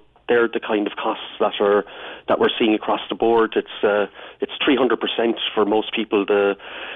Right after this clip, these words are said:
the energy, uh, s-, um, costs have gone up. And it's not just energy, you know, um, toiletries,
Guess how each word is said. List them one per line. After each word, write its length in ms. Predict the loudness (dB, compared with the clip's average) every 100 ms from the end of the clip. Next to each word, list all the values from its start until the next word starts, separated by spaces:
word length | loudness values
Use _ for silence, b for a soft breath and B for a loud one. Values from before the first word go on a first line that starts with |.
| B
the 160 | 0 2
energy, 520 | 4 2 2 0 -2 -6 -4
uh, 300 | 0 0 -2
s-, 280 | -8 -6 -2
um, 380 | 0 2 0
costs 340 | -2 0 0 -2 -12 -6
have 120 | -4
gone 220 | 0 2 2
up. 220 | 0 -8 B B B B B
And 100 | 0
it's 140 | 2 2
not 180 | -2 0
just 220 | 0 2
energy, 500 | 2 2 2 0 0 -2
you 60 |
know, 320 | 2 4 4 2
um, 360 | 0 -2 -4 -6 -10 -8 -6
toiletries, 680 | 0 2 2 2 2 2